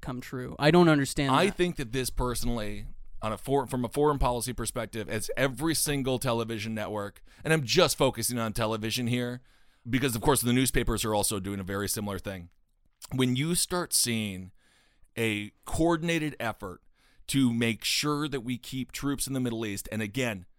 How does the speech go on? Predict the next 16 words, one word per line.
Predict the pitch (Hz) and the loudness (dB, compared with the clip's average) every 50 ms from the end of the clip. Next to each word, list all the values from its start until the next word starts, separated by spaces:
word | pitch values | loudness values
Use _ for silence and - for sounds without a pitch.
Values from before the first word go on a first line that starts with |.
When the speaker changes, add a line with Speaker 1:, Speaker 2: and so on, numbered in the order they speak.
| _ _ _ _ _ _ - | _ _ _ _ _ _ -6
Speaker 2:
these | 123 127 117 | -6 -4 -4
are | 117 92 | -6 -8
publicly | _ - - - 135 135 127 156 151 - 170 151 | _ -4 0 2 2 2 2 0 -4 -2 -4 -6
traded | - - - 143 135 131 127 123 117 | -4 -4 -4 -2 -2 0 -2 -2 -2
military | 117 117 117 123 120 - - 135 117 117 120 117 | -2 -2 -2 -2 -4 -4 -4 -2 -2 -2 -2 -2
industrial | 117 110 101 104 104 101 - - 117 107 101 | -2 -2 -4 -4 -6 -6 -6 -6 -6 -6 -6
companies. | - - 117 107 98 - 92 87 87 - - - - _ _ _ - - | -6 -6 -6 -6 -4 -6 -8 -10 -10 -16 -18 -20 -20 _ _ _ -20 -10
The | 98 113 110 | -4 -2 0
military | 117 123 131 147 156 - - 151 147 147 147 | 2 2 2 0 0 -2 0 0 2 2 0
industrial | 139 123 135 127 120 - 135 135 123 | 0 0 0 -2 -2 0 0 0 0
complex | - - 127 117 113 - 110 117 107 - | 0 0 -2 0 0 0 0 0 0 -2
that | - 110 90 | -4 -4 0
Eisenhower | 107 113 110 107 113 113 120 117 113 107 | 0 0 0 0 0 0 2 2 0 0
warned | 104 110 110 107 104 | 0 -2 -2 0 -2
against | 107 101 107 104 101 - - - | -2 -4 -4 -6 -6 -6 -8 -6
is | 101 101 95 - - | -6 -6 -6 -6 -10